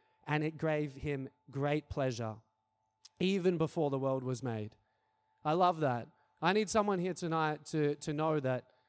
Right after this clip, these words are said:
before God even made the world, before he made earth, he sat there and he thought of you. Like, he actually pictured you, and he said,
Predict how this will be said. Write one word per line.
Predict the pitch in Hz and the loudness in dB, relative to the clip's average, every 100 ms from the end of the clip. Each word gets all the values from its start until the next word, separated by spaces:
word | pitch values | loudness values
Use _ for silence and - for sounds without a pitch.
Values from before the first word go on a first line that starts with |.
| _ _ - | _ _ -10
before | 147 165 - 185 208 226 180 | -2 -2 0 2 4 4 2
God | 180 185 175 | 2 2 2
even | 175 165 160 | -2 -2 -2
made | 151 156 165 147 | 0 -2 -4 -6
the | |
world, | 139 135 139 117 | -6 -4 -4 -6
before | 123 - 190 196 | -10 -4 -2 0
he | 190 | 0
made | 165 165 165 147 | -2 -2 -4 -2
earth, | 143 131 113 - _ _ _ | -2 -2 -4 -12 _ _ _
he | - 175 | -4 -4
sat | - 185 175 | 0 0 0
there | 165 147 | -2 -2
and | |
he | 143 | -2
thought | 135 - 175 190 - _ - | -4 -2 2 2 0 _ -4
of | 139 131 | -2 0
you. | 147 160 110 110 _ _ _ _ - | 0 2 0 -8 _ _ _ _ -2
Like, | 170 175 | -2 0
he | 185 170 | 0 4
actually | 190 196 - 190 | 4 2 -2 -2
pictured | 165 190 208 - 160 | -2 -2 -4 -6 -4
you, | 139 139 | -2 0
and | 139 | 0
he | 180 | 0
said, | 180 190 170 | 0 0 0